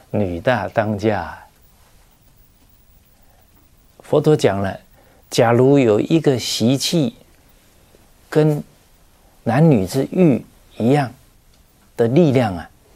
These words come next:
人没有办法出轮回了，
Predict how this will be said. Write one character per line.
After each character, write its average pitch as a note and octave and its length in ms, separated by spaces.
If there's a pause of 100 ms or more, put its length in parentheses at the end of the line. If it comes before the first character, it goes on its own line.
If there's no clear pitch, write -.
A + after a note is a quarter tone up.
(1700)
人 G2 220
没 G#2+ 180
有 G2+ 140
办 A2 160
法 E2 160
出 - 200
轮 F2+ 160
回 - 120
了， - 80